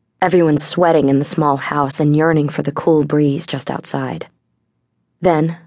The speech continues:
once the window was open, it would have been easy to forget to close it.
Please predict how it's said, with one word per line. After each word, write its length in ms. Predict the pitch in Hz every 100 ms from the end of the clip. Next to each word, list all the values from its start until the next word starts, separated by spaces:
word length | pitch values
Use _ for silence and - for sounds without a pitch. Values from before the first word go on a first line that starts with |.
| _ _ -
once 240 | 165 165
the 100 | 160
window 220 | 151 147
was 140 | 139 147
open, 540 | 165 165 139 147 - _ _ _ _ -
it 80 | 156
would 120 | 156
have 100 | 160
been 140 | 143
easy 360 | - 160 143 139
to 80 | 135
forget 360 | - 143 -
to 60 | -
close 340 | - 147 151
it. 200 | 190 202